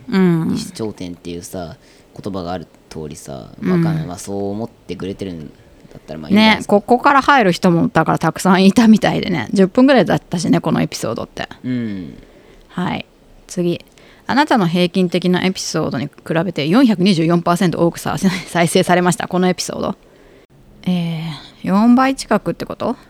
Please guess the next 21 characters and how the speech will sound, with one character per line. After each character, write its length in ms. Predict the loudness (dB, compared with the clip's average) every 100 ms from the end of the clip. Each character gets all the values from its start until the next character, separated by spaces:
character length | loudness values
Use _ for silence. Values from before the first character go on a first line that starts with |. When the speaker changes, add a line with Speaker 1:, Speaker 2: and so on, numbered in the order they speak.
| -14
Speaker 1:
四 180 | -6 -2
百 180 | -2 -2
二 120 | -4
十 100 | -4
四 160 | -6 -6
パ 100 | -8
ー 40 |
セ 100 | -6
ン 60 | -6
ト 80 | -6
っ 20 |
て 80 | -10
こ 100 | -12
と。 160 | -14 -16 -16
Speaker 2:
そ 320 | -6 -2 -2
う 40 |
だ 120 | -2 -8
ね。 220 | -12 -14 -20 -20 -20 -20 -20 -14
Speaker 1:
は 140 | -12
い。 160 | -12 -14 -20 _ _ _ _ _ _ _ _ _ _ _ _ _ -20
次。 460 | -16 -10 -8 -8